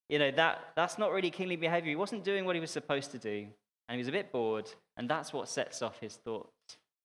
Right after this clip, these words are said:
Now, the post-it, uh, I have at home on it says "blasted," and it says, "We are most susceptible to sins of the flesh when we are blasted," and that means bored, lonely, angry,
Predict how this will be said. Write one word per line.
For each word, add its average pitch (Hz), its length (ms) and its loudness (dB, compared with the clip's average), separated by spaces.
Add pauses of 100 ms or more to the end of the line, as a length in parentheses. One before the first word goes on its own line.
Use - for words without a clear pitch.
(520)
Now, 147 140 6
the 151 100 2
post-it, 208 640 0 (220)
uh, 139 260 6
I 139 140 6
have 147 160 6
at 120 120 2
home 135 220 2
on 127 80 2
it 123 160 -4
says 135 240 -2
"blasted," 147 840 0
and 135 200 2
it 127 100 -2
says, 139 320 -2 (260)
"We 139 100 2
are 139 80 4
most 190 260 2
susceptible 165 640 -2
to 147 120 -10
sins 175 380 -2
of 139 80 -6
the 135 80 -8
flesh 139 400 0
when 123 160 0
we 123 120 0
are 113 120 4
blasted," 156 640 2 (280)
and 147 120 2
that 185 160 6
means 139 480 0 (280)
bored, 156 480 4 (520)
lonely, 143 640 2 (300)
angry, 143 560 2